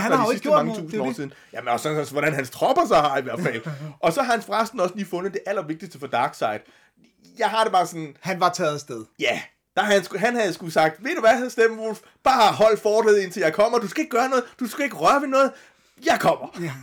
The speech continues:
Speaker 2: Også bare det der med, at det behøvede ikke at være en lang rejse, han kunne boomtube.
Speaker 1: Ja.
Speaker 2: Så han kunne være der på et par... Altså fordi at, at det bliver jo ofte i tegneserien etableret, at du kan ikke rejse fra Apocalypse til jorden. Du skal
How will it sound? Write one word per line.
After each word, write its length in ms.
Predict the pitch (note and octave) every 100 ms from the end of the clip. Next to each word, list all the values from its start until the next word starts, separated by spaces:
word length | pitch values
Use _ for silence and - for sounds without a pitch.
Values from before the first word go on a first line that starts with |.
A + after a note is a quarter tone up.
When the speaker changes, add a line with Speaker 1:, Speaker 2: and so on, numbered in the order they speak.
| - - -
Speaker 2:
Også 240 | G3+ A3 A#3
bare 160 | F#3+
det 120 | F#3
der 140 | F3+ E3+
med, 200 | E3+ F#3
at 160 | E3
det 80 | E3+
behøvede 320 | F3+ G3+ A3
ikke 100 | F3+
at 60 | F3
være 100 | D#3+
en 80 | D#3+
lang 200 | E3+ E3
rejse, 360 | D3+ D3+ D#3+ E3+
han 140 | E3+
kunne 120 | D#3 F3+
boomtube. 680 | F3 E3 D3+ D#3+ C3 C3 -
Speaker 1:
Ja. 180 | A#2 - -
Speaker 2:
Så 80 | F#3
han 160 | F#3 F3+
kunne 120 | F#3+
være 160 | F#3+ F#3
der 80 |
på 120 | F3+ F#3
et 100 | E3
par... 160 | D#3+ G3+
Altså 220 | E3 D#3
fordi 240 | D#3+ F3 E3+
at, 200 | D#3 - - -
at 120 | F3
det 120 | E3 D#3+
bliver 140 | G3
jo 200 | F#3 F3
ofte 460 | - E3+ F3 G3 E3+
i 120 | D3+
tegneserien 500 | C#3 D3+ D#3 D#3+ D#3+
etableret, 520 | D3 C#3+ C#3+ E3 D#3+ D#3
at 100 | D3
du 40 |
kan 120 | D#3+
ikke 180 | E3+ F#3 D3
rejse 460 | C3+ C3+ D3+ F3 E3+
fra 360 | - C#3+ C3 C#3+
Apocalypse 600 | C3+ C#3 C#3 C#3 B2+ -
til 120 | C#3+
jorden. 320 | C#3 C3 C3
Du 100 | C3+
skal 280 | C3 D#3+ D#3